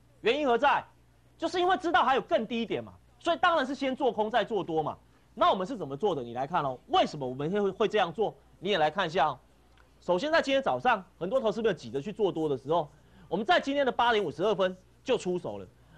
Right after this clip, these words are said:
而且我们跟你的做法完全相反。你来看哦，期指目前在九零八五附近，我们就直接请会员市价做空。这是我们今天早上八点五十二分请会员出，出手动作的第一笔单，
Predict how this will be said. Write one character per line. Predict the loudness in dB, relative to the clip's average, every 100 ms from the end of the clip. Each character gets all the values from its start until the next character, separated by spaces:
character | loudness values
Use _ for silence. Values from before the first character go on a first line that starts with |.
| 2
而 | 2
且 | 4 0 -2
我 |
们 | -6 -2
跟 | 0
你 | 0
的 | -2
做 | 0 0
法 | 0 -4
完 | -4
全 | -4 -4
相 | -2 -2
反。 | -4 -10
你 | -8 -2
来 | 2
看 | 4
哦， | 2 0 -6 _ _ _ _
期 | -2 2 2
指 | 2 -2
目 | 0
前 | 0 2
在 | 0
九 | 0 0 0
零 | 0 0
八 | 2 4
五 | 2
附 | -4 -4
近， | -2 -4 -8 _ _ _ _
我 | -4
们 | -2 -4 -6 -6
就 | 0 0
直 | 0 -8 -4
接 | 0 -2
请 | -2
会 | 0 0
员 | 0
市 | -6 -12 -14
价 | -2 0 0
做 | -4 -6
空。 | -6 -10 -12 -20 _ -8
这 | 0
是 | 2
我 | 4 2
们 | 2
今 |
天 | 0
早 | 2
上 | 2
八 | 2 2
点 | 2
五 | -4
十 | -2
二 | 0
分 | 2 0
请 | -2 -4
会 | 0 2
员 | 0
出， | -4 -8 -10 -12 -20 -8
出 | -4 -2
手 | -4 -2
动 | 0 2
作 | 2
的 | 2 0 -6 -16 _ -20 -4
第 | -2 -2
一 |
笔 | -6
单， | -2 0 0